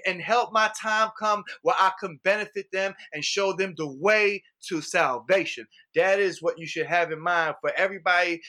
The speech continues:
that, you know, that you encounter. How can I help this brother and sister, s-, you know, uh, come in,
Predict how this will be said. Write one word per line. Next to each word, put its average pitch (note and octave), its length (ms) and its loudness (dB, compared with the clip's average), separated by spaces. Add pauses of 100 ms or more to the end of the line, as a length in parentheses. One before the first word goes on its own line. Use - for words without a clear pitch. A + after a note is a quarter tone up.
(160)
that, E3 140 -2
you E3+ 60 -8
know, E3+ 120 0
that D#3+ 200 0
you F3 120 -4
encounter. F#3+ 520 0 (200)
How G3+ 420 4
can F#3+ 140 -8
I F3 100 4
help G3 340 2
this F3 160 -8
brother F3+ 360 0
and E3 100 -8
sister, G3+ 520 -2 (300)
s-, - 320 -16 (200)
you F#3 120 -2
know, F3 220 4 (180)
uh, C#3 200 0
come G#3 340 2
in, G3+ 140 -4